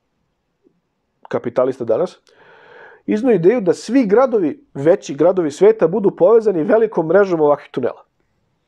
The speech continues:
I onda je na listu, između ostalih, stavio i Beograd, kao jednu od prestonica koje će biti povezane sa ovim linijama, gde će biti ekstremno lako, brzo i efikasno doći sa jednog na drugi kraj sveta po ceni od, kako kaže, dvadeset dolara.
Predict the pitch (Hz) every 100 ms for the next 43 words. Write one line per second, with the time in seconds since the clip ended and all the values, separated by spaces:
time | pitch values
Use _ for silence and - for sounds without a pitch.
0 | _ _ _ _ _ _ _ _ _ _
1 | _ _ _ _ _ _ _ - - -
2 | 226 214 214 214 170 151 208 - 156 139
3 | 143 170 202 147 160 165 143 - 113 -
4 | _ _ _ _ _ _ _ _ _ -
5 | - 135 127 151 147 113 147 165 190 170
6 | 139 131 127 131 147 120 - 147 175 156
7 | 143 127 _ _ - - - - _ _
8 | _ - 143 156 127 151 208 202 170 139
9 | - 151 196 190 165 180 - 208 165 165
10 | 190 165 156 185 170 147 175 202 190 170
11 | 175 156 165 - 170 - 151 170 165 147
12 | 160 160 165 156 - 180 - - 139 -
13 | 220 196 185 202 185 170 160 190 175 156
14 | 135 151 - 143 - -